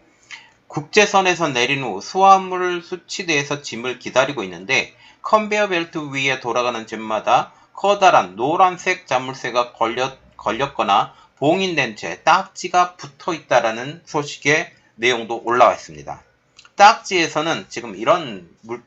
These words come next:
글귀가 나오고 있는데, "당신의 짐은 세관 감독하에 있으니 세관 신고서를 작성해 검사에 응해야 한다"라고 얘기를 하면서 무단으로 봉인을 뜯거나 훼손하면 관련법에 따라 책임을 물을 수 있다라는 경고의 문구가 있다고 합니다.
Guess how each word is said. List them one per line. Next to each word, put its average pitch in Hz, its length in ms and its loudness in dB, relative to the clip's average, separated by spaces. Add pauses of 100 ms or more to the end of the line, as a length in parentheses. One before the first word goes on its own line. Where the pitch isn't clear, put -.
(140)
글귀가 117 380 -4
나오고 113 320 -2
있는데, 101 460 -6 (760)
"당신의 170 560 0
짐은 135 360 -6
세관 170 460 -2
감독하에 135 680 0
있으니 95 580 -8 (260)
세관 202 360 0
신고서를 180 500 -4
작성해 123 680 -2
검사에 127 540 -2
응해야 139 340 0
한다"라고 107 720 4
얘기를 107 240 -6
하면서 101 540 0 (340)
무단으로 185 580 4
봉인을 165 380 -4
뜯거나 131 440 0
훼손하면 135 680 -4
관련법에 139 640 -4
따라 107 320 2
책임을 151 360 -6
물을 117 280 -8
수 139 260 -10
있다라는 139 640 0
경고의 113 360 -4
문구가 123 500 0
있다고 101 380 0
합니다. 80 380 -14